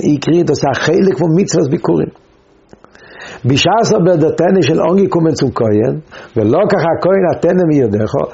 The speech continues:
דארט מען זאגט געענדיגט דער תפקיד פון דעם תנא. און דא ווארט דער חילוק. הכהן, א, א, א עשיר, ווי באלד ער זיין תנא, איז געווען, א, א געמאכט געווארן פון א חומר, וואס דאס איז נישט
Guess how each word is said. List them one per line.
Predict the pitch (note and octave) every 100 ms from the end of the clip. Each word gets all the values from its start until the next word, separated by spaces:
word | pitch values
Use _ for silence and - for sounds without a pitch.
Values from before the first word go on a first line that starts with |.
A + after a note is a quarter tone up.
| - -
דארט | F#3+ G#3+
מען | G#3
זאגט | G3+ F3
געענדיגט | F3+ G3 F#3 D3+
דער | D#3 -
תפקיד | F#3 C3 D#3
פון | - C#3+
דעם | B2+ -
תנא. | C#3+ - - - - - - - - - - - - - - - - - B2+
און | A#2+
דא |
ווארט | F#3+ F#3+ F#3
דער | D#3+
חילוק. | D#3+ - - - - - - - -
הכהן, | - B2+ - F3+ B3+ G#3+ E3
א, |
א, | D3 D3+ C3+ C#3 D3 C3 D3 -
א | B3+
עשיר, | - F3+ D3 C3 A#2 C#3+ - - - - - -
ווי | - C3+ C#3
באלד | A#2+ G#3 A3 F3+
ער | C#3
זיין | E3+ G#3 F#3
תנא, | - F#3+ F#3 - - _ _ _ - - -
איז | C#3+ A#2+
געווען, | B2+ A#2 G3 F#3
א, | D3+ A#2 A2 D3+ C#3 - -
א | A2
געמאכט | C3+ C#3 F#3+ E3
געווארן | G3 C#3+ A#2+ G#2
פון | - C3
א | B2
חומר, | - F3 A3 E3+ B2 C#3 - - - - -
וואס | C3+
דאס | C#3+ C#3
איז | C3
נישט | G3 F3+ -